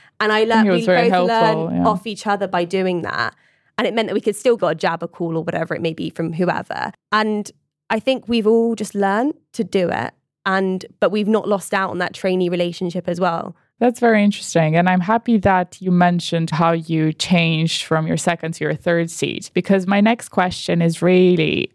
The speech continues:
Speaker 2: how did you find it initially, but then how did that change throughout the year and a half that followed? Because obviously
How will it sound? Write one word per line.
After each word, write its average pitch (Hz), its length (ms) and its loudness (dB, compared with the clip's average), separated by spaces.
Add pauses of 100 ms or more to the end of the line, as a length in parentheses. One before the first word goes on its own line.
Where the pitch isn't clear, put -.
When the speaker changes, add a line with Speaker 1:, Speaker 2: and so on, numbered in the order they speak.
Speaker 2:
how 208 880 2 (800)
did 190 200 4
you 190 140 4
find 185 480 0
it - 560 -2 (300)
initially, 180 880 2 (100)
but 170 140 2
then 180 140 2
how 185 400 0
did 175 180 -4
that 160 220 0
change 165 560 0
throughout 160 260 0
the 170 60 -4
year 165 200 2
and 160 120 0
a 160 60 0
half 160 340 0
that 156 180 -4
followed? - 720 -2
Because 190 220 2
obviously 180 600 0